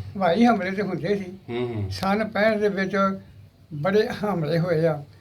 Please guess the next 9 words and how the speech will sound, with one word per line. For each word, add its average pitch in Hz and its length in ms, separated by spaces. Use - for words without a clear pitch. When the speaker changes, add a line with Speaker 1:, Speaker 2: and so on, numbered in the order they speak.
Speaker 1:
ਮੁਸਲਮਾਨਾਂ 190 640
ਨੇ 196 100
ਬੜੇ 190 320
ਹਮਲੇ 170 380
ਕੀਤੇ, 170 460
ਆਪਣਿਆਂ 190 360
ਨੇ 214 120
ਵੀ 208 140
ਕੀਤੇ। 180 480